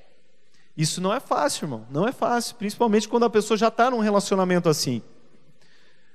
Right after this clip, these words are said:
O Cote, eu gosto muito dele, porque ele prega muito sobre essa área de família. E ele, quando ele fala sobre isso, de você não casar com alguém em um jugo desigual, alguém que não é cristão, alguém que não crê em Cristo, alguém que não crê em Jesus,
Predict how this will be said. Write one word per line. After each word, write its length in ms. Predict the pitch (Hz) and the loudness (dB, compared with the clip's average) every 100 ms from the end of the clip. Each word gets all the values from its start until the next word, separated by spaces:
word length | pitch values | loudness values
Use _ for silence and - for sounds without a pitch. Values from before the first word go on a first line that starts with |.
| - - - - - | -20 -20 -20 -18 -4
O 80 | 156 | -2
Cote, 380 | - 185 208 180 | 6 6 6 6
eu 60 | |
gosto 260 | 180 180 180 | 4 4 4
muito 220 | 202 190 | 2 6
dele, 260 | 160 185 185 | 8 8 8
porque 120 | 175 | -2
ele 80 | 160 | 0
prega 280 | 185 185 | 2 2
muito 220 | 175 208 - | 2 -2 -2
sobre 220 | 196 190 | 0 0
essa 140 | 208 | 2
área 160 | 190 180 | 2 2
de 80 | - | 4
família. 600 | 165 143 208 190 117 - - - - - - - - - - 143 | 4 6 4 6 4 0 -20 -20 -20 -20 -20 -20 -20 -20 -10 6
E 120 | 160 | 6
ele, 160 | 185 | 6
quando 220 | 170 202 190 | 4 4 4
ele 120 | 180 | 4
fala 260 | 202 190 | 6 6
sobre 320 | 185 185 156 165 | 4 2 4 4
isso, 260 | 202 196 | 4 2
de 80 | 160 | 0
você 280 | 165 165 190 | 0 2 0
não 120 | 196 | 0
casar 280 | 202 180 185 | 2 2 4
com 100 | 190 | 4
alguém 480 | 165 180 175 147 160 | 4 2 0 0 2
em 40 | |
um 60 | 165 | 2
jugo 220 | 175 175 | 2 0
desigual, 540 | 165 147 135 170 190 | 2 2 4 4 6
alguém 220 | 147 151 190 | 4 0 -6
que 120 | 180 | -4
não 160 | 170 | 0
é 80 | 180 | 0
cristão, 480 | 180 143 - 185 196 | -2 -6 -4 2 2
alguém 180 | 165 170 | 2 -2
que 100 | 175 | -4
não 140 | 165 | -6
crê 160 | 151 175 | 4 4
em 100 | 156 | 4
Cristo, 460 | - 185 202 - - - - - - - - | 2 4 4 2 -14 -20 -20 -20 -20 -20 -6
alguém 220 | 143 156 196 | 0 0 0
que 140 | 190 | 0
não 120 | 196 | 0
crê 160 | 190 190 | 4 6
em 80 | 165 | 8
Jesus, 560 | 151 135 214 175 - | 6 8 8 8 2